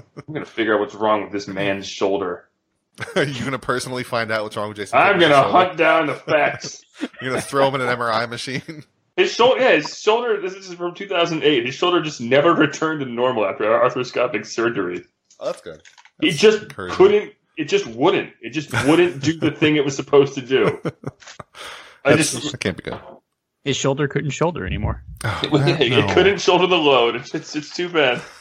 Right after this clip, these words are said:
Speaker 2: <laughs> Stop! No. <laughs> But yeah, I don't,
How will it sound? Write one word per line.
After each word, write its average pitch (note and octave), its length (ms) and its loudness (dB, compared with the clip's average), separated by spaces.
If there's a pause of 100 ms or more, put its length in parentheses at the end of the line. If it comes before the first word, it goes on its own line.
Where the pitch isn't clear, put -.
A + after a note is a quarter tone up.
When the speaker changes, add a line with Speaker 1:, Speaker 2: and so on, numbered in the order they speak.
(240)
Speaker 2:
<laughs> - 440 -4
Stop! - 480 0 (240)
No. - 400 -2
<laughs> - 760 -16 (1040)
But C#3+ 100 0
yeah, A#2 180 6
I B2+ 40 6
don't, C3+ 280 2